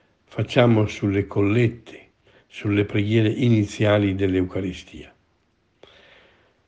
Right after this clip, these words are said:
Il Vangelo di oggi. È difficile descrivere un capolavoro,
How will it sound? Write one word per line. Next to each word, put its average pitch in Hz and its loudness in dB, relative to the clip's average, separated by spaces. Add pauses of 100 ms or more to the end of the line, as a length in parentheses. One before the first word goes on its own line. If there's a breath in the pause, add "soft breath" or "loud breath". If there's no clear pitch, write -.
(1120 soft breath)
Il 120 0
Vangelo 110 6
di 92 -2
oggi. 76 -12
È - 2
difficile 101 -2 (320)
descrivere 123 2 (580 soft breath)
un 120 6
capolavoro, 92 0